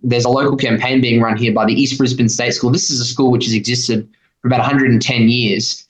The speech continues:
Um, and you've got kids there who don't know, um, whether they're gonna be able to go to school the next year or if it, if it's gonna be shut down by then, because there's a lot of, you know, back and forth between the council and also the state government. In fact, I think the council recently have just said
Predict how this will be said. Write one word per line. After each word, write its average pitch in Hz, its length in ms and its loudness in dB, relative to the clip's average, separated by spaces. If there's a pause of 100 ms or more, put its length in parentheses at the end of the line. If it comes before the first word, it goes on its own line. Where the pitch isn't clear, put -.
(160)
Um, 117 220 -2
and 127 120 2
you've 123 120 4
got 127 180 -2
kids 180 240 0
there 123 180 0
who 120 200 0
don't 131 260 0
know, 120 420 0
um, 110 280 -2
whether 120 240 2
they're 120 120 0
gonna 117 120 0
be 117 80 2
able 117 100 0
to 117 100 0
go 117 100 0
to 107 60 0
school 135 380 2
the 131 80 2
next 120 320 -2
year 120 300 2
or 110 180 0
if 110 100 -8
it, 110 100 -2
if - 120 -20 (140)
it's 123 120 -4
gonna 131 140 2
be 117 60 2
shut 123 240 -2
down 120 180 -2
by 117 140 0
then, 120 200 2
because 135 300 2
there's 143 140 0
a 139 60 2
lot 147 220 2
of, 135 200 -4 (160)
you 139 60 0
know, 123 140 2
back 143 240 -2
and 135 160 2
forth 135 280 0
between 123 540 0 (240)
the 131 60 -6
council 120 680 -2
and 123 180 0
also 123 280 0
the 110 80 0
state - 260 -4
government. 117 380 0
In 123 120 2
fact, 123 300 -2 (300)
I 131 40 0
think 139 160 2
the 127 120 -2
council 139 500 0
recently 120 840 0
have 127 200 0
just 139 180 -2
said 120 340 -2